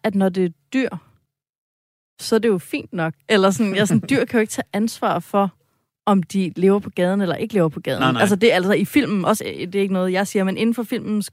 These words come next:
Speaker 1: sådan kontekst, det er jo ikke fordi, at Smutter skal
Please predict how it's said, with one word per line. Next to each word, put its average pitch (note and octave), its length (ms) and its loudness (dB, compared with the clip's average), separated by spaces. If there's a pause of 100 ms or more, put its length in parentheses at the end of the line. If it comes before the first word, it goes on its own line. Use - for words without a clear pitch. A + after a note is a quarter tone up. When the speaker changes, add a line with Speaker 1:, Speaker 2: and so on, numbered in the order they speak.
Speaker 1:
sådan F#3+ 200 -6
kontekst, A3 580 -2 (300)
det - 120 -4
er G#3 40 6
jo - 20 8
ikke G#3+ 100 -2
fordi, A3 240 -2
at F#3+ 180 2 (440)
Smutter G3 680 0
skal E3 400 0